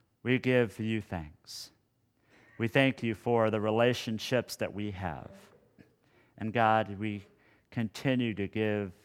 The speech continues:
thanks for those relationships that we have yet to discover. Open our hearts and our minds to be prepared to give an answer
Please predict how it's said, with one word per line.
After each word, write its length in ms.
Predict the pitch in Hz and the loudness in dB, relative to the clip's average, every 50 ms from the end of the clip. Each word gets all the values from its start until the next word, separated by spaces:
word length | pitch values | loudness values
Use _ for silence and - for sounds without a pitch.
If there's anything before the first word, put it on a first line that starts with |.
| _ _ | _ _
thanks 720 | - 117 113 107 92 80 - - - - - - - - - _ _ _ _ _ _ _ _ _ _ _ _ | 2 2 2 2 -2 -6 -10 -16 -20 -16 -16 -14 -16 -16 -18 _ _ _ _ _ _ _ _ _ _ _ _
for 100 | - 120 | -2 2
those 240 | 113 123 123 117 107 | 4 4 4 4 2
relationships 840 | 113 117 120 117 120 107 - - 110 101 - - - 98 90 - - | 0 2 4 4 4 2 0 -4 -8 -8 -8 -6 -6 -6 -6 -8 -8
that 200 | - 98 82 82 | -8 -8 -8 -6
we 280 | 87 107 110 107 107 107 | -6 -6 -4 -4 -4 -4
have 280 | 92 101 98 95 82 | -2 -2 -2 -2 -2
yet 540 | 90 92 92 107 113 110 101 87 - - - - - _ _ _ _ _ _ | -6 -6 -2 0 2 2 2 0 -4 -12 -18 -20 -20 _ _ _ _ _ _
to 160 | - - 117 | -8 -6 -4
discover. 640 | 101 95 95 - - - - 101 95 - - 69 69 - _ _ _ _ _ _ _ _ _ _ _ _ _ _ _ _ _ _ _ _ _ _ _ _ _ _ _ _ _ _ _ _ _ _ _ _ _ _ _ _ _ _ | -4 -4 -8 -10 -10 -6 -6 -4 -4 -6 -10 -16 -18 -20 _ _ _ _ _ _ _ _ _ _ _ _ _ _ _ _ _ _ _ _ _ _ _ _ _ _ _ _ _ _ _ _ _ _ _ _ _ _ _ _ _ _
Open 300 | - 127 131 127 131 123 | 2 2 4 4 2 2
our 140 | 117 113 110 | 2 2 2
hearts 420 | 101 - 127 123 120 113 - - - | 4 6 6 6 6 4 0 -4 -6
and 80 | 104 | -4
our 100 | 101 101 | -4 -4
minds 640 | 98 104 110 113 113 110 104 101 98 95 92 - - | -2 2 2 4 4 2 2 -2 -4 -6 -6 -8 -10
to 400 | - - 107 95 92 92 90 - _ - | -10 -8 -6 -6 -6 -6 -8 -10 _ -8
be 180 | 110 104 104 | -6 -6 -6
prepared 680 | 95 - 107 - - - 123 113 110 101 90 85 82 - 87 _ _ _ _ _ _ _ _ _ _ _ _ _ _ _ _ _ _ _ _ _ | -6 -8 -12 -12 -10 -8 -6 -4 -4 -6 -6 -8 -12 -14 -20 _ _ _ _ _ _ _ _ _ _ _ _ _ _ _ _ _ _ _ _ _
to 140 | - 117 113 | -6 -6 -4
give 580 | - - 123 127 127 127 123 117 113 110 98 104 | -2 0 4 4 6 6 6 4 4 2 0 -2
an 440 | 95 98 104 101 98 98 98 - | -2 -2 0 0 0 -2 -4 -4
answer 600 | - - 104 104 104 104 - - - 98 90 87 | -4 -4 -4 -4 -4 -6 -6 -8 -8 -6 -6 -6